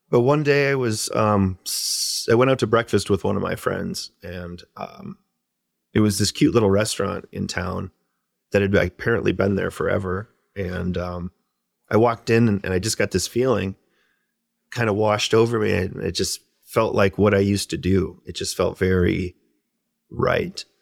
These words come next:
And I sat down and with my friend and his baby, and we were eating some food, and a woman walked by and I said, "Excuse me, are you the owner of this place?" And she said, "I am." And I said, "This is a great little spot, so cute.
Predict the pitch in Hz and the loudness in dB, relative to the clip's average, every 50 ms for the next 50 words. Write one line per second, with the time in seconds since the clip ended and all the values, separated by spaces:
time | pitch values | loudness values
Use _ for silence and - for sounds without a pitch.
0 | _ _ _ _ _ _ _ _ _ _ _ _ - - 120 120 117 113 - 123 | _ _ _ _ _ _ _ _ _ _ _ _ -2 0 2 2 2 2 2 2
1 | 131 123 - 123 123 123 127 131 123 123 120 113 - - 113 113 - - - 104 | 2 4 2 2 2 2 2 2 4 4 4 2 2 0 -2 -2 -2 0 0 2
2 | 110 113 113 107 101 107 107 101 - 95 95 98 101 107 107 104 98 92 90 90 | 2 2 2 2 2 2 2 2 2 2 2 2 2 0 0 0 0 0 -2 -4
3 | 90 - _ - 95 98 101 98 - 104 104 - - - - - 98 95 - - | -6 -8 _ -4 0 2 2 2 2 2 0 -2 -4 -6 -6 -6 -6 -6 -4 0
4 | 85 92 95 95 95 98 98 98 87 87 92 92 - _ _ _ _ _ _ _ | 4 6 6 6 6 6 4 2 0 -2 -2 -8 -12 _ _ _ _ _ _ _
5 | _ _ _ _ _ _ _ _ _ _ _ _ - 117 113 117 120 131 135 117 | _ _ _ _ _ _ _ _ _ _ _ _ -2 0 2 2 2 2 2 4
6 | 107 101 104 104 101 - - - 95 98 104 110 117 110 104 98 95 - - 95 | 4 4 2 2 -2 -4 -4 -4 -2 0 0 0 0 0 -2 -4 -6 -8 -10 -12
7 | 92 - - 95 98 - - 135 139 151 139 131 113 110 107 104 110 117 98 - | -6 -4 -4 -4 -2 -2 0 0 0 0 2 2 2 4 4 2 4 2 2 2
8 | - 107 135 143 127 107 98 101 95 92 90 - - - 104 90 90 92 98 - | 2 2 2 2 2 0 0 0 0 -2 -2 -4 -6 -6 -4 -4 -2 -4 -6 -6
9 | - - 98 92 90 - - 90 - - - 104 110 107 101 - - - 95 90 | -8 -8 -8 -8 -8 -6 -6 -6 -6 -6 -6 -6 -6 -6 -8 -6 -6 -4 -2 -2
10 | 87 90 - 95 110 127 - _ _ _ _ _ _ _ _ _ _ _ _ - | -2 -4 -6 -6 -8 -10 -10 _ _ _ _ _ _ _ _ _ _ _ _ -2
11 | 110 104 98 92 92 - - 104 139 170 180 - - - 101 92 - 98 95 95 | 0 2 2 2 2 0 0 2 2 2 2 0 0 0 0 2 2 2 0 0
12 | 95 - - - - 139 - - - - 120 117 - - - - 127 113 - | -2 -2 -2 0 0 0 -2 -2 -2 0 0 0 0 0 0 2 2 2 0